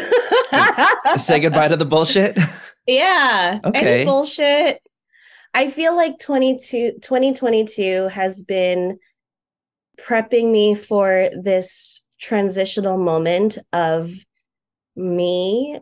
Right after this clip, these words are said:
Speaker 1: really advocating for myself.
Speaker 2: Okay.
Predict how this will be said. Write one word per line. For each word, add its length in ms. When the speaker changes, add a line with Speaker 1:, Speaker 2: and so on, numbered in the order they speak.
Speaker 1:
really 720
advocating 720
for 160
myself. 760
Speaker 2:
Okay. 400